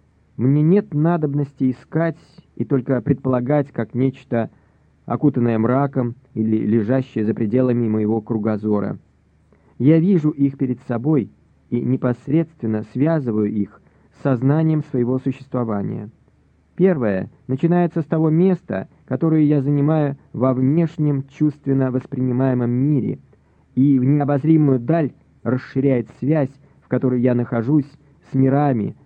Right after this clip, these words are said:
над мирами и системами систем, в безграничном времени их периодического движения –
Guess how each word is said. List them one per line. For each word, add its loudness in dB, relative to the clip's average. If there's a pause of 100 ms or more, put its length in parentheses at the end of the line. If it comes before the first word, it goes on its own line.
(180)
над 0
мирами 2 (320)
и -2
системами 0
систем, -2 (400)
в -8
безграничном 2
времени 2
их -4
периодического 0
движения – -2